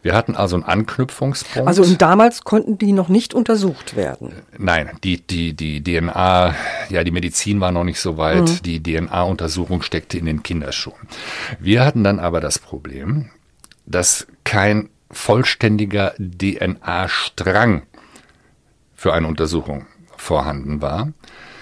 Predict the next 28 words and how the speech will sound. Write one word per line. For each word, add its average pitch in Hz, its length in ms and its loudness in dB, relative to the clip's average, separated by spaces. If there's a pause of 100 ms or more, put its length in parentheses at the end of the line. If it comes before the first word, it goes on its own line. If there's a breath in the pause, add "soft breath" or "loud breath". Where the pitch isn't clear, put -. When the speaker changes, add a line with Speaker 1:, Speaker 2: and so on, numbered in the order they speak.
(340 loud breath)
Speaker 1:
Also 90 240 0
mussten 107 400 2
erst 101 420 0
wissenschaftliche 98 640 -2
Methoden 95 540 0
entwickelt 82 560 -2
werden, 87 560 0
um 104 200 2
aus 87 260 0
den 87 200 2
D-N-A-Fragmenten 87 1300 0
wieder 90 320 0
einen 87 360 2 (340 loud breath)
kompletten 90 520 0
Strang 95 560 2
herzustellen, 85 760 0
Speaker 2:
Mhm. - 20 2
Speaker 1:
den - 160 0
man 85 100 0
hätte 85 240 -4
untersuchen 90 580 0
können. 71 200 -4
Allein 76 240 0
das 73 180 -2
hat, 78 80 -6
glaube 71 220 -6
ich, - 40 -8
schon 73 220 -4